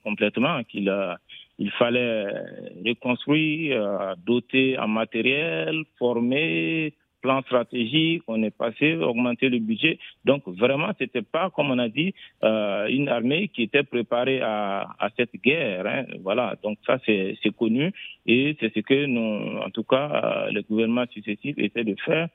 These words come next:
euh, depuis donc la survenue de cette crise, euh, donc, euh, voilà, il y a maintenant, euh, bientôt, euh, sept ans. Voilà, ça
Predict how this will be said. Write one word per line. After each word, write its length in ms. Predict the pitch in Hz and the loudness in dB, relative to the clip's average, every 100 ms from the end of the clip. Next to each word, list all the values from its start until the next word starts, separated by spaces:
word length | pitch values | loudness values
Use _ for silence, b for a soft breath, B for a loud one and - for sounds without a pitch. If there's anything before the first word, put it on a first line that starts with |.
| _ _ - | _ _ 0
euh, 280 | 101 101 | 0 0
depuis 440 | 98 110 107 135 139 | 0 0 2 2 2
donc 200 | 123 120 | 2 0
la 120 | 104 101 | -2 0
survenue 420 | 117 107 110 120 | 0 2 2 0
de 100 | 104 | 0
cette 140 | 117 113 | 0 0
crise, 300 | - 156 127 | -2 -2 2
euh, 220 | 110 101 | 2 0
donc, 280 | 101 104 107 - | 0 0 -2 -2
euh, 300 | - 50 - - - - - | -2 0 -2 -4 -4 -4 -2
voilà, 300 | 117 - 107 | 0 2 2
il 80 | |
y 60 | 104 | -2
a 80 | 101 - | -4 -10
maintenant, 380 | 98 110 104 - - B B - | -4 -2 -2 -4 -10 B B -4
euh, 360 | 53 53 - - | 0 0 -2 -2
bientôt, 480 | 101 104 113 104 95 | -2 0 2 2 2
euh, 180 | 101 101 - | -2 -4 0
sept 180 | 131 165 | 2 2
ans. 200 | 147 - _ _ _ _ - | -2 -4 _ _ _ _ -4
Voilà, 240 | 104 - | -2 -2
ça 120 | - | 0